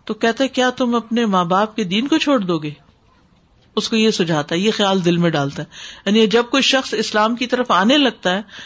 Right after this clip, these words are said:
یا مسلمان ہونے لگتا ہے یا دین کے اندر شعوری طور پہ آنے لگتا ہے کہ مجھے اب دین کو سمجھنا چاہیے، جاننا چاہیے، میں مسلمان تو ہوں لیکن مجھے اپنے ہی دین کا نہیں پتا، تو وہ کہتے کہ کیا تمہارے ماں باپ غلط تھے؟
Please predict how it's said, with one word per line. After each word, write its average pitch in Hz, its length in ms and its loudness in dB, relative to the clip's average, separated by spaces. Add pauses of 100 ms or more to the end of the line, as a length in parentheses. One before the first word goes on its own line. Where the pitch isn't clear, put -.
(140)
یا 220 60 0
مسلمان 220 480 2
ہونے 233 260 6
لگتا 220 360 0
ہے 226 60 0 (320)
یا 240 120 4 (100)
دین 294 240 2
کے 285 120 2
اندر 269 320 2
شعوری 277 380 4
طور 311 180 2
پہ 254 120 -4
آنے 180 220 0
لگتا 156 340 -4
ہے 151 40 -4 (520)
کہ 233 60 0
مجھے 247 220 2
اب 185 140 -2
دین 233 180 2
کو 254 80 2
سمجھنا 214 440 4
چاہیے، 185 400 2
جاننا 196 400 2
چاہیے، 190 400 2 (360)
میں 202 380 2
مسلمان 185 560 2
تو 220 100 0
ہوں 214 140 4
لیکن 214 240 0
مجھے 202 200 2
اپنے 214 240 0
ہی 247 80 2
دین 202 220 2
کا 208 120 0
نہیں 202 140 2
پتا، 196 300 0 (540)
تو 220 140 2
وہ 240 80 4
کہتے 240 300 0
کہ 269 140 -2
کیا 240 200 2
تمہارے 208 340 0
ماں 185 160 2
باپ 190 240 2
غلط 185 300 0
تھے؟ 233 180 0